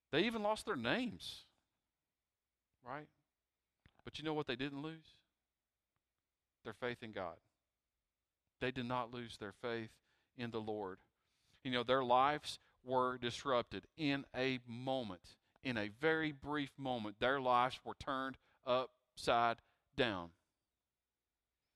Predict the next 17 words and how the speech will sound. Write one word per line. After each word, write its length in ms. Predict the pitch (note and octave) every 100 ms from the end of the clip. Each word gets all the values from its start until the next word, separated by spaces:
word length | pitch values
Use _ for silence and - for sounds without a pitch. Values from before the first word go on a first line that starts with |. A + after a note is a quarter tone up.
| _ _ -
They 160 | B2 C#3
were 140 | C#3+
going 180 | D#3 D3+
through 140 | D#3
this 240 | C3 A#2 - _ _ B2
very 320 | C#3+ E3 D#3
difficult 520 | C#3+ E3 E3 - C#3+
season, 380 | - D3+ A#2+ G#2+ D3
unlike 400 | D#3+ C3+ - - -
any 380 | A3 G#3+ G3+ G3
season 500 | - G3+ G3 F3+ F3
that 120 | D#3
they 140 | D#3+
had 100 | C#3+ -
ever 380 | D#3+ E3+ E3 - _ -
faced 420 | D#3 D#3 - -
before 540 | D3 - D#3+ D#3+ D3